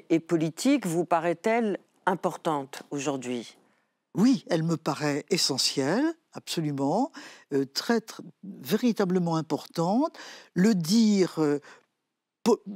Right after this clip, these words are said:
Speaker 2: publiquement, presque politiquement, d'une certaine manière, euh, c'est un, un accroissement,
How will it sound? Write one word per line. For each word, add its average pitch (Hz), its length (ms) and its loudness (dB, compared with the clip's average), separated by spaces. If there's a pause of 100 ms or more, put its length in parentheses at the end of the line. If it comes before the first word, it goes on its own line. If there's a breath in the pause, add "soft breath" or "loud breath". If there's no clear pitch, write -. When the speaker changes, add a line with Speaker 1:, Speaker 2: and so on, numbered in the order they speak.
(200)
Speaker 2:
publiquement, 208 840 0 (540 soft breath)
presque - 440 0
politiquement, 165 960 -4 (240)
d'une 151 200 -8
certaine 151 360 -2
manière, 139 580 0 (500 loud breath)
euh, 156 140 2
c'est 180 640 2 (560)
un, 190 320 0
un 202 160 0
accroissement, 247 880 0